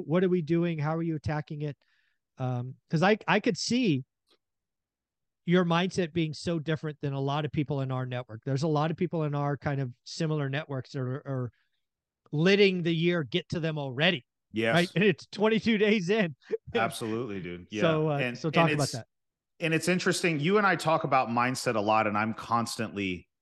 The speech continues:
Speaker 2: that's something that I invest a lot of my time into, is developing what I would consider a winning mindset. And now is when, times like this is when you're gonna get the real R O I out of something like that. Because honestly, it can be easy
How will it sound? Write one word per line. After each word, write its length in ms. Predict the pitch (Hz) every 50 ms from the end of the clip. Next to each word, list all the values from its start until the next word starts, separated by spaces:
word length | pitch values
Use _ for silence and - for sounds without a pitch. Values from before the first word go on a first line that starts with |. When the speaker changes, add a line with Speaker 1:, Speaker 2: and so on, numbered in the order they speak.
| _ -
Speaker 2:
that's 200 | - 110 113 -
something 340 | - 135 120 110 - 117 107
that 120 | 104 98
I 100 | 98 101
invest 380 | 101 98 95 92 101 95 - -
a 60 | 95
lot 360 | 90 87 92 95 92 98 98
of 120 | 98 85 90
my 200 | 92 90 92 92
time 320 | - - 92 90 90 92
into, 300 | 90 87 82 - - 90
is 120 | 85 82 76
developing 560 | - 85 85 87 87 90 85 - 87 82 82
what 140 | 85 87 85
I 80 | 85 87
would 180 | 87 87 82
consider 400 | - - 87 - - 92 87 85
a 80 | 80 80
winning 300 | 78 87 90 90 87 85
mindset. 440 | 82 85 87 87 - - 101 101 101 -
And 240 | 104 101 95 95 95
now 560 | 101 107 113 110 107 104 98 92 98 98 -
is 180 | 92 95 92 87
when, 520 | 92 92 98 95 92 95 90 90 90 87 87 -
times 340 | - - 131 123 131 131 127
like 160 | 123 107 -
this 180 | - 113 - -
is 120 | 98 92
when 160 | 98 98 98
you're 120 | 95 98 90
gonna 200 | 95 92 90 80
get 180 | 92 92 90
the 80 | - 85
real 340 | 80 85 90 90 85 87 -
R 200 | - 92 90 87
O 80 | 87 85
I 220 | 85 82 78 76 - -
out 120 | 90 85
of 100 | 82 -
something 320 | - - 82 - - 82
like 180 | 80 78 76 -
that. 160 | 78 73 71 _ _ _ -
Because 340 | 110 98 110 107 95 - - - - - _ _ _ _ _ _ -
honestly, 440 | 151 170 190 208 - - 208 180 165
it 140 | 160 165 -
can 140 | 185 170
be 120 | 147 151 139
easy 580 | 123 123 127 135 151 135 180 190 190 175 -